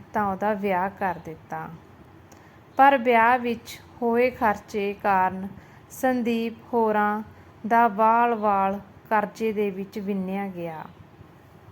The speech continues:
ਕਿਉਂਕਿ ਸੰਦੀਪ ਨੇ ਆਪਣੀ ਵੱਡੀ ਧੀ ਦਾ ਵਿਆਹ ਬੜੀ ਹੀ ਧੂਮ-ਧਾਮ ਨਾਲ ਕੀਤਾ। ਕਈ ਲੋਕ ਫੇਰ ਤਾਨੇ ਮਾਰਦੇ, ਆਖੇ ਜੇ ਮੁੰਡਾ ਹੁੰਦਾ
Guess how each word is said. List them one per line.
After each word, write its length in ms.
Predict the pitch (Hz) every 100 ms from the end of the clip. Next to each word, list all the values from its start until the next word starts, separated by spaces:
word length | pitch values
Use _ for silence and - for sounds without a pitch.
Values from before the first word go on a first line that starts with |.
| - - - - - - - - - - - - - - - - -
ਕਿਉਂਕਿ 440 | 277 269 269 302 302
ਸੰਦੀਪ 600 | 294 269 240 240 240 247
ਨੇ 260 | 233 226
ਆਪਣੀ 440 | 226 214 220 214 220
ਵੱਡੀ 500 | 208 196 190 226 214
ਧੀ 240 | - 226 208
ਦਾ 180 | 202 196
ਵਿਆਹ 360 | 185 180 190
ਬੜੀ 320 | 190 196 190
ਹੀ 180 | 190 214 -
ਧੂਮ-ਧਾਮ 600 | 233 208 190 214 208 196
ਨਾਲ 240 | 185 180
ਕੀਤਾ। 640 | 185 - 165 - 160 160 175 - - - - - - - - - -
ਕਈ 280 | 247 269
ਲੋਕ 360 | 262 247 226 226
ਫੇਰ 380 | - 220 202 196 196 - -
ਤਾਨੇ 420 | 220 202 208 233
ਮਾਰਦੇ, 680 | 233 208 185 180 170 180 180 - - 214
ਆਖੇ 440 | 202 - 202 208 - - - -
ਜੇ 180 | 196 254
ਮੁੰਡਾ 460 | 247 233 214 220 220
ਹੁੰਦਾ 520 | 220 190 190 196